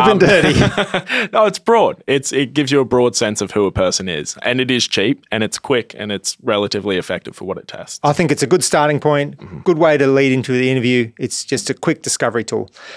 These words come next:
Speaker 1: And the value is in a deeper tool like a Harrison, which I think from a candidate screening tool, from a development tool, from all of those things, it adds a lot of value.
Speaker 2: Yeah.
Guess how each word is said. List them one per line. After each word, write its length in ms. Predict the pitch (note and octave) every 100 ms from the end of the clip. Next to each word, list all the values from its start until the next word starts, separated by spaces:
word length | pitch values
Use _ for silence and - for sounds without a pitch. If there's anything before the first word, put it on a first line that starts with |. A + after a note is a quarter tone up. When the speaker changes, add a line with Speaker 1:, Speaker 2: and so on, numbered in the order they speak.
| -
Speaker 1:
And 360 | D#3+ D#3+ C#3 - - - _
the 120 | D3 D#3
value 420 | C#3+ F3+ F#3 E3+
is 180 | D3+ B2+
in 160 | D#3 C3
a 60 |
deeper 300 | A#2 C3+ C3
tool 240 | - C#3 B2+
like 240 | B2 A#2+
a 40 |
Harrison, 600 | A2 A#2 A#2 - B2 A2+ - _
which 240 | C3+ C3 -
I 100 | C3
think 320 | D#3 C#3+ A#2+
from 180 | - C3+
a 300 | B2 A#2+ A2 _ -
candidate 400 | - E3 D3 D3+
screening 400 | - F3+ F3 E3+
tool, 320 | - E3+ E3
from 220 | D3 C#3+ B2
a 60 |
development 520 | A#2 C3 D3+ D3 D3
tool, 480 | - D3 C#3+ C#3 C3 _ - -
from 520 | - C#3 C3 B2 B2+ - _
all 180 | F3 E3+
of 80 | D#3
those 240 | C3+ B2
things, 360 | - B2+ A2+ -
it 140 | D3+
adds 220 | C3 C3+ C3+
a 60 |
lot 140 | A#2+ A#2
of 60 |
value. 280 | G#2 G#2 A2 _ _ -
Speaker 2:
Yeah. 160 | G#2+